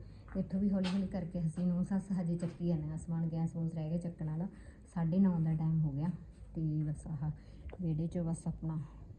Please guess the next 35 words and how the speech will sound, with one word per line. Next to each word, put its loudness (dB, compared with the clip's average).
ਰਹਿ 2
ਗਿਆ 0
ਸਾਡਾ -4
ਅੱਧੇ 0
ਘੰਟੇ 0
ਦਾ -2
ਕੰਮ, 0
ਤੇ -2
ਫਿਰ 2
ਫ੍ਰੀ 4
ਹੋ 4
ਜਾਵਾਂਗੇ। 0
ਚੱਲ, -2
ਟੈਨਸ਼ਨ 0
ਫ੍ਰੀ 0
ਹੋ 0
ਗਈ, -2
ਸਭ 2
ਤੋਂ 0
ਵੱਡਾ 6
ਕੰਮ 6
ਸੀ -2
ਇਹ। -2
ਲਓ -2
ਜੀ, -10
ਸਾਰੀ 0
ਚੱਕ -4
ਧਾਰਾ 0
ਜਿਹੜੀ -4
ਆਪਾਂ -6
ਕਰਤੀ -8
ਤੇ -10
ਟਾਈਮ -4
ਹੋ -2
ਗਿਆ -4